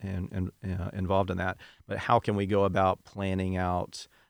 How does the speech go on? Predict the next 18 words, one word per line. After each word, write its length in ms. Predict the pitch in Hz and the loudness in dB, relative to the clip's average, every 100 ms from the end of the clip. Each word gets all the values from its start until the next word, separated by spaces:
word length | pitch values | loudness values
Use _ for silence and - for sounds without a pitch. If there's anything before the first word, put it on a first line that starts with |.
| _ | _
the 80 | - | -10
kinds 380 | 98 104 98 95 | 0 4 4 2
of 120 | 95 | 0
development 580 | 87 87 87 90 92 92 | 0 0 0 0 -4 -6
that 120 | 92 | -6
we 140 | 95 90 | -4 -4
need 200 | 90 90 | -4 -6
to 80 | 92 | -6
see 180 | - 92 | -4 -2
in 60 | |
the 80 | 92 | -4
future 360 | - 92 - - | -4 -6 -4 -6
so 160 | - | -4
that 80 | 90 | -4
we 120 | 92 | -4
have 360 | 87 92 92 92 | -2 2 2 2
a 280 | 92 90 95 | -2 -4 -6
well-housed, 1700 | 101 98 95 98 95 92 87 - - - - 92 92 90 90 - - | -8 -4 0 2 2 0 -4 -10 -20 -10 0 2 2 0 -4 -8 -14